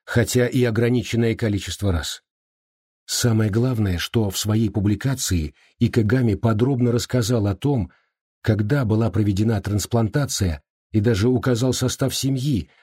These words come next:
поэтому для Кадзи, скорее всего, не составило труда, сопоставив содержание писем, установить, что этим кем-то и был Икагами Кадзуси.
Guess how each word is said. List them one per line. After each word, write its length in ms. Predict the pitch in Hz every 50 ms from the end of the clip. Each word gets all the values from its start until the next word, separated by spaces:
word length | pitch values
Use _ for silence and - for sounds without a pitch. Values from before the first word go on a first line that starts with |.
| _ _
поэтому 440 | - 117 120 123 117 - 120 120 113
для 200 | 104 110 113 113
Кадзи, 520 | - - - 156 151 123 95 92 90 90 69
скорее 380 | - - - 117 110 110 107
всего, 400 | 98 - - 113 104 107 95 80 - - - - - -
не 120 | 117 131
составило 600 | 127 - 156 147 - - - 147 127 123 113 117 113
труда, 460 | - 117 123 120 156 160 131 90 - _ _ _
сопоставив 840 | - - - 127 131 143 127 - - - 143 131 110 107 92 - -
содержание 640 | - - 127 113 127 113 107 120 117 113 117 117 110
писем, 440 | 104 - 147 156 - - 123 113 117
установить, 640 | 120 117 - - 135 135 139 135 120 117 92 85 - - _ _ _ _ _ _ _
что 300 | - - - - 127 123 127
этим 440 | - 143 139 127 - 123 113 117 104
кем-то 560 | - - - 175 170 143 - - 101 85 76 - _ _ -
и 120 | 135 143
был 440 | 131 127 143 160 147 123 98 87 - _ _ _ _
Икагами 560 | - 127 127 - 120 107 101 123 123 120 123 113
Кадзуси. 680 | - 127 123 107 101 101 104 95 - - - 73 -